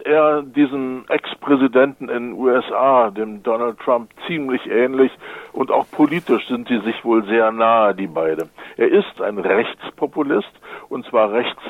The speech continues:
außen nach der Einschätzung des niederländischen Verfassungsschutzes und, ähm, hat damit jetzt offensichtlich so viel Stimmen gewonnen, dass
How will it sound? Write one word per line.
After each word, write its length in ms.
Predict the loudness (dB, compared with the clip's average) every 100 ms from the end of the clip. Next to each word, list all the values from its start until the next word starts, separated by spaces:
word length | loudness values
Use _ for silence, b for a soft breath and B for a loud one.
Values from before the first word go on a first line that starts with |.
| -6
außen 520 | 2 4 4 0 -8 0
nach 240 | 0 0
der 220 | 0 0
Einschätzung 680 | 0 -2 -2 -2 -2 -4 -6 B B B
des 260 | 2 2 -2
niederländischen 680 | 0 2 4 0 -4 -12 -8
Verfassungsschutzes 920 | -6 -4 -6 -6 -12 -8 -8 -6 -8 -8 B B B -4
und, 340 | -4 -2 0
ähm, 280 | 2 2 0
hat 240 | 0 0 0
damit 440 | 0 0 -2 -4
jetzt 260 | 0 -2 -2 -10
offensichtlich 720 | -8 -8 -6 -4 -4 -6 -8 -4
so 200 | -4 -4 -4
viel 200 | -4 -4
Stimmen 480 | -2 0 0 -4 -6
gewonnen, 640 | -4 0 2 2 -2 -4 -12 B B B 2
dass 160 | 2